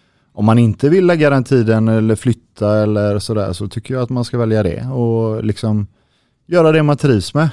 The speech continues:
Eh, för då tror jag att man blir, eh, bäst, eh, på det man gör. Att man, eh, att man gillar det man gör. Och det,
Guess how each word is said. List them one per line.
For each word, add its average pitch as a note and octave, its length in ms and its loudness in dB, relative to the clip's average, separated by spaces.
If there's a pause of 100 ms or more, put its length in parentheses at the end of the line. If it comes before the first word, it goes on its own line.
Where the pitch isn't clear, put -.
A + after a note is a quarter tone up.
Eh, B2+ 880 -2
för B2 140 -6
då B2 140 0
tror C3+ 160 -2
jag A2 60 2
att - 80 -6
man A2+ 200 0
blir, G#2 420 0 (140)
eh, G#2+ 480 -6 (140)
bäst, A2+ 760 -4
eh, A#2+ 140 -6
på A#2 140 -10
det G#2 140 0
man G2 200 -2
gör. - 300 -8
Att A2+ 240 -8
man, A2 320 0
eh, A2 460 -6
att G#2+ 80 -4
man A#2 160 0
gillar G2+ 320 0
det F3 100 -8
man A2 160 -4
gör. F#2 300 -6
Och G2+ 220 -6
det, G#2+ 300 -2